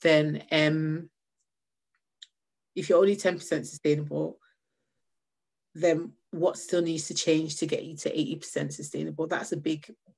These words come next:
a big question and a big, um, topic to ask. I think we had a question in the chat again.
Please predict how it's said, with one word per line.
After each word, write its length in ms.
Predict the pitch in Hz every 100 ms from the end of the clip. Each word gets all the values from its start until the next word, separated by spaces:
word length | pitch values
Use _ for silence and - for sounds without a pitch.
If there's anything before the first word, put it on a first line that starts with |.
| -
a 60 | 156
big 280 | 151 156 -
question 800 | - 151 - - 156 147 151 _ _ _ _ -
and 80 |
a 40 | 156
big, 340 | 151 156 - -
um, 460 | 151 147 147 151 - _ _
topic 480 | - 151 160 143 - _ _ _ - -
to 160 | -
ask. 340 | 160 160 - - - _ -
I 60 |
think 180 | 226 240
we 80 | 233
had 160 | 220 214
a 60 |
question 340 | - 190 - 170
in 100 | 156
the 100 | 151
chat 280 | - 165 - - -
again. 600 | 160 160 - 156 202